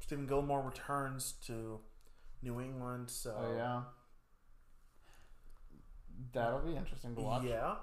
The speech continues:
Speaker 2: Yeah.
Speaker 1: He did bag an interception, uh, last week. But,
Speaker 2: Mm-hmm.
Speaker 1: um, yeah, I, I kinda, I don't know what I want for the Panthers. I kind of want them to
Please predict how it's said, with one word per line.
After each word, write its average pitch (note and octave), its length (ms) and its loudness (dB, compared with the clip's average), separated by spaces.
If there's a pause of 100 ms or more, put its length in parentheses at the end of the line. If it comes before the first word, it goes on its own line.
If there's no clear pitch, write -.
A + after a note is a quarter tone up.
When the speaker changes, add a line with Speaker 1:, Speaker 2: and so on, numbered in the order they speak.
(320)
Speaker 2:
Yeah. B2 280 0 (160)
Speaker 1:
He C3 60 -4
did D3 180 0
bag C3+ 220 4
an C#3 80 0
interception, C3 640 -4 (460)
uh, A2 200 -2
last G#2+ 360 -2
week. A2 280 -8 (640)
But, G3+ 180 10
Speaker 2:
Mm-hmm. F#3+ 420 10
Speaker 1:
um, F#3 100 -8 (300)
yeah, A#3+ 280 4
I, - 560 0
I - 20 2 (120)
kinda, C#3+ 240 -4
I D#3 80 6
don't G#3 160 10
know F#3+ 120 8
what C3 220 6
I A2 60 4
want G#2+ 240 0
for A#2+ 80 -8
the A2 80 -6
Panthers. A2 440 -8
I B2 60 -4
kind D3+ 200 2
of B2+ 80 -4
want C#3+ 200 0
them C#3+ 160 -2
to B2+ 200 2